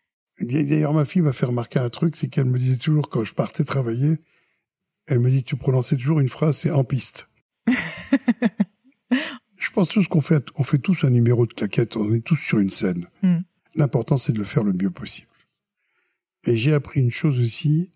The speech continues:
Speaker 1: et que je peux pas dire que... j'ai appris qu'il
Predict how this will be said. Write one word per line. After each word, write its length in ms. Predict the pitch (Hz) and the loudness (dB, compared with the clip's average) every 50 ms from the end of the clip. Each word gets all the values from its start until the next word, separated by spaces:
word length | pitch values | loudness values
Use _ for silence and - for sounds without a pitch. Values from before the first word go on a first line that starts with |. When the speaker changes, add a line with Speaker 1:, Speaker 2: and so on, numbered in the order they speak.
| _ _ - | _ _ -4
Speaker 1:
et 120 | 127 120 107 | -2 -2 -2
que 220 | - - 147 127 117 | -2 -2 -2 -2 -2
je 180 | 107 117 120 | 0 -2 -4
peux 280 | 107 101 _ - 143 117 | -4 -4 _ -4 -4 -4
pas 240 | - - 175 160 147 | -2 -2 -2 0 0
dire 380 | 131 139 147 135 123 - - - | 2 2 0 0 0 -4 -10 -12
que... 680 | - 117 113 113 107 107 107 107 107 107 - 110 - 101 - _ _ _ _ _ _ _ _ _ _ _ _ _ _ _ | -6 -4 -2 -2 -2 -4 -4 -6 -6 -8 -8 -8 -10 -12 -14 _ _ _ _ _ _ _ _ _ _ _ _ _ _ _
j'ai 200 | - - 135 143 | -4 2 4 4
appris 280 | 135 127 - - 170 147 | 4 4 0 -2 -4 -4
qu'il 260 | - - 127 113 113 | -2 -2 -4 -4 -4